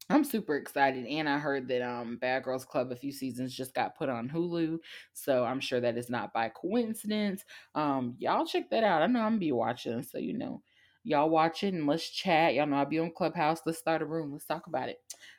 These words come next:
Um, so this is a little bit of a downer. So Tiny and Shekinah, if you know, you know, um, appear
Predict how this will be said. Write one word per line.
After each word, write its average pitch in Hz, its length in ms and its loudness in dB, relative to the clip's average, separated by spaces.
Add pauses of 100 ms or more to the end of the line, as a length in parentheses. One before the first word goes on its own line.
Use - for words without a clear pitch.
(140)
Um, 180 560 4
so 269 120 0
this 480 140 4
is - 80 -4
a 302 60 4
little 214 260 4
bit 196 140 2
of 202 120 4
a 214 60 2
downer. 160 680 0
So 170 280 2
Tiny 208 540 0
and 190 120 0
Shekinah, 160 760 0 (300)
if 165 160 -2
you 170 100 0
know, 160 140 4
you 165 220 2
know, 135 420 0 (260)
um, 139 160 2
appear 175 380 2